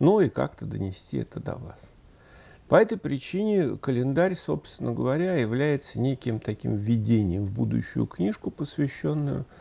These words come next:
центральной нервной системе и сенсорным органам, э, круглоротых. Не могу сказать, что до меня не было предшественников. Здесь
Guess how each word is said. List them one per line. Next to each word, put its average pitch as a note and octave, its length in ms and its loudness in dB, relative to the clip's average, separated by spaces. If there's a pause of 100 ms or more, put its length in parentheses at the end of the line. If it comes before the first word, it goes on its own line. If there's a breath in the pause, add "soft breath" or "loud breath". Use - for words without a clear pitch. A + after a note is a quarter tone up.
(440 loud breath)
центральной B2 640 2
нервной A2+ 400 0
системе A2 720 -2
и G#2+ 300 -4
сенсорным G#2 720 -4
органам, C#3 500 -2 (540 loud breath)
э, - 400 -2
круглоротых. - 920 -4 (360 loud breath)
Не D3 100 4
могу F3 300 6
сказать, G#2 400 -2
что - 200 -10
до G2 120 -6
меня F#2+ 260 -4
не G2+ 140 -4
было G#2+ 200 -4
предшественников. E3+ 880 -4
Здесь G2+ 420 -2